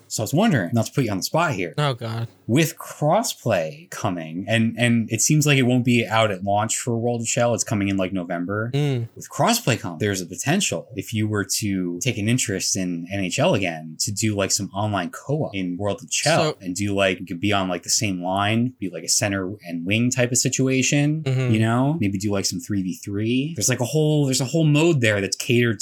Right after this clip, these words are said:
Speaker 1: to co-op, which I've never
Speaker 2: Yeah.
Speaker 1: gotten into.
Speaker 2: So it's gonna be crossplay, P S five,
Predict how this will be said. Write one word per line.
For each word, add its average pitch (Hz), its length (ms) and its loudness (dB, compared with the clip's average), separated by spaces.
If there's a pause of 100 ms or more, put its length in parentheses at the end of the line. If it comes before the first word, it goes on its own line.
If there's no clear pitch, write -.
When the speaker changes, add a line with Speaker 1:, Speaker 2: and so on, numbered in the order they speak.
Speaker 1:
to 98 460 0
co-op, 123 560 -2
which - 440 -4
I've 90 180 -2
never 95 380 0
Speaker 2:
Yeah. 139 100 2
Speaker 1:
gotten 95 240 2
into. 98 400 -2
Speaker 2:
So 160 180 0
it's 160 260 -2
gonna 165 240 0
be 147 500 0
crossplay, 156 680 0
P - 140 -2
S 151 120 -2
five, 139 640 0